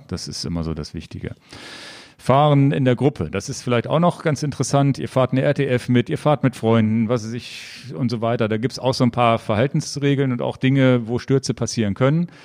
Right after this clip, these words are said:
Insbesondere, ich bremse, ohne jemanden vorzuwarnen. Das heißt, ich fahre an, ich sehe vorne als erster die rote Ampel und bremse einfach. Das geht halt nicht. Du musst halt sagen, ja, Ampel, und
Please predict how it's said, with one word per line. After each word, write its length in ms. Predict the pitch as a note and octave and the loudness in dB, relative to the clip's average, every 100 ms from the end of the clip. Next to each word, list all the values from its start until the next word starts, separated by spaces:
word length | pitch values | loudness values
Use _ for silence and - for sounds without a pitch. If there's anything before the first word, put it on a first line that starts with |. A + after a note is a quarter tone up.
| - - - - _ _ _ _ _ _ | -20 -20 -20 -20 _ _ _ _ _ _
Insbesondere, 920 | E3+ D#3 - C3+ D3 D3 D3+ C#3+ C#3 | 2 2 0 2 4 4 4 4 2
ich 180 | D3 - | 0 0
bremse, 520 | C3 D#3 D#3 E3+ F3 - _ - | 2 4 4 2 2 -4 _ 0
ohne 260 | C#3 D3 | 2 2
jemanden 280 | C#3+ C#3+ C3+ | 2 0 -2
vorzuwarnen. 760 | C3+ C#3 D3+ C#3 C#3+ D#3 F3+ - _ _ _ | -2 -2 -2 -2 -2 -2 -4 -8 _ _ _
Das 160 | A2 A#2 | -4 0
heißt, 220 | A#2 A#2 | 0 -2
ich 80 | - | -2
fahre 180 | A#2 | -2
an, 220 | B2 A#2+ D3+ | 0 -2 -4
ich 180 | D#3 | -4
sehe 240 | - D3+ C3+ | 2 4 4
vorne 300 | - C3+ C3 | 2 4 4
als 160 | A#2+ | 2
erster 340 | C3+ C#3+ - C#3 | 0 0 2 2
die 60 | |
rote 320 | B2 C3 C3+ A#2+ | 4 4 4 2
Ampel 280 | E3 F3 | 2 4
und 120 | D#3+ B2+ | 2 4
bremse 340 | B2 B2+ G#2 | 4 4 2
einfach. 320 | F2 E2 - | 0 -4 -10
Das 180 | - - | -12 -6
geht 200 | B2+ A#2+ | -4 -2
halt 180 | G#2+ - | -4 -4
nicht. 180 | D#2+ - | -12 -8
Du 60 | |
musst 220 | F#2 A2 | -6 -4
halt 120 | A#2+ G#2 | -4 -2
sagen, 280 | G#2+ G#2+ | 0 2
ja, 240 | G#2+ B2+ C3 | 2 2 2
Ampel, 560 | C3 D#3 D#3+ D#3 D#3+ | 2 4 4 4 4
und 520 | D3+ B2 A2+ A2+ - | 2 2 2 0 -6